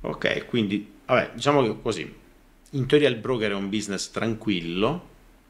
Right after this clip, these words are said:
che prende, fa, anche lui fa, è, è un'altra sorta di Airbnb, no? Quindi in teoria non dovrebbe fa-, quindi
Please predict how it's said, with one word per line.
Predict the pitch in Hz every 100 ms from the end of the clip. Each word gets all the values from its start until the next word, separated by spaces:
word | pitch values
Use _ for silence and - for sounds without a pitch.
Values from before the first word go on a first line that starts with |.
| _ _ _ -
che | 85
prende, | - 92 90 85 82 87 80 64
fa, | - 80
anche | - 87
lui | 104
fa, | 101 73
è, | - 80
è | 95
un'altra | 82 82 82
sorta | 80 82 -
di | 76 78
Airbnb, | 76 90 101 85 104 - -
no? | - 107 190 - - -
Quindi | - 87
in | -
teoria | 156 101
non | 92
dovrebbe | 98 98 107
fa-, | - -
quindi | -